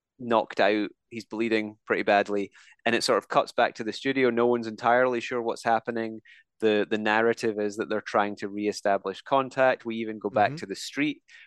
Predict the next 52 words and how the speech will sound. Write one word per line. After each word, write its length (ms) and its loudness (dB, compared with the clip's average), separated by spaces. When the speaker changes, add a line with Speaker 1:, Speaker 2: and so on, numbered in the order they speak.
Speaker 1:
which 160 0
I 100 6
think 160 0
is 100 2
quite 220 2
an 180 -4
interesting 580 -2
detail. 320 -2
We 120 -6
go 140 -6
back 320 0
to 120 -2
Craig 300 4
Charles 460 2
and 160 -12
the 60 -12
guy 340 0
that 180 -2
we 100 4
Speaker 2:
Yeah. 60 4
Speaker 1:
wanna 140 0
do 140 -6
the 80 -6
spin-off 480 0
with, 240 -2
uh, 200 6
on 160 2
the 60 -4
street. 360 -4
Speaker 2:
<laughs> 40 -12
Speaker 1:
And 260 -4
as 120 -2
far 240 6
as 140 2
they're 220 4
concerned, 640 -2
Speaker 2:
<clears throat> 160 -20
Speaker 1:
nothing 840 -2
weird 320 4
is 100 -4
Speaker 2:
Yeah. 80 0
Speaker 1:
happening. 400 -2
So 160 -4
we 220 2
know 200 2
that 120 2
Speaker 2:
Everything 80 0
seems 140 -4
Speaker 1:
inside 240 2
the 60 0
Speaker 2:
fine. 60 -2
Speaker 1:
house, 540 -4